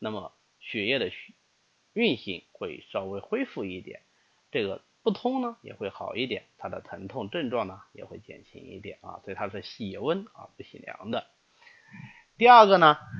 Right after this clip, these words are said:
血行不畅，它就表现为青、紫、黑这样的症状啊，这就是《内经》里面说的“多湿邪则脉凝涩而变色”。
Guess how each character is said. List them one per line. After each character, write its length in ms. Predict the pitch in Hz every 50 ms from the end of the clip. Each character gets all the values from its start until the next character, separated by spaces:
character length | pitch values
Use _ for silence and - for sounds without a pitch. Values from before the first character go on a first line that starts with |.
| - - -
血 320 | - - 170 127 104 98
行 240 | - - 143 180 185
不 100 | 233 208
畅， 420 | - - - 302 294 214 - - - _ _ _ _ _
它 120 | - 101 95
就 120 | 104 101
表 260 | 101 123 - - -
现 320 | - - 143 120 101 95 95
为 260 | 95 95 107 - _ _ _ _ _
青、 540 | - - - - 262 262 262 262 262 254 - _ _ _ _ _ _ _ _ _
紫、 340 | - 127 107 95 90 - - _ _ _
黑 540 | - - - - 240 247 262 262 - - - _ _ -
这 80 | -
样 160 | 107 90 80 -
的 80 | -
症 240 | 104 123 107 95 95
状 260 | 101 95 101 - - _ _ _ _ _ _ _ -
啊， 140 | 110 117 135
这 140 | 175 185
就 140 | 175 175 170
是 160 | - 175 156 151
《内 160 | 180 170 139
经》 140 | 139 147 156
里 80 | 151 123
面 220 | 104 107 113 117
说 160 | - 135 123
的 160 | 120 110 110 110 -
“多 240 | - 294 302 311 269
湿 320 | - - - - - 180
邪 400 | 170 - 113 120 131 135 123 107 - -
则 280 | 110 117 123 113 101
脉 380 | 107 139 185 185 160 123 104 98
凝 260 | 101 120 135 180 226
涩 360 | - - 359 339 240 151 107
而 420 | - - - 98 110 113 107 95 92 -
变 200 | 160 131 104 104
色”。 260 | - 147 131 -